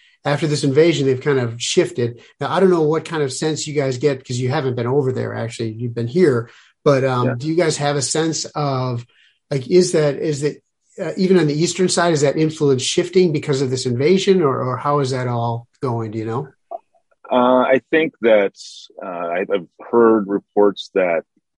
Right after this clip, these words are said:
Speaker 2: even in the Donbass region, um, they're actually starting to reject Russia now. Um,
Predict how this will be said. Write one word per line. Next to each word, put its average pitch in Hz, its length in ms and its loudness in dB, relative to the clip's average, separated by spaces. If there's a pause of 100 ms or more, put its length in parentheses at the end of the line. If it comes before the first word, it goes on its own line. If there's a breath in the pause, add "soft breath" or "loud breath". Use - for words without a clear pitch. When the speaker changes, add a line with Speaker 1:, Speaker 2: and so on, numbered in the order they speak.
Speaker 2:
even 98 260 -6
in 90 100 -4
the 87 120 -2
Donbass 85 580 0
region, 78 560 -6 (600)
um, 73 500 -2 (760)
they're 90 200 4
actually 82 340 0
starting 80 400 -2 (100)
to 71 480 -8 (840)
reject 87 520 -2
Russia 71 320 -2
now. 62 300 -8 (180)
Um, 76 320 -6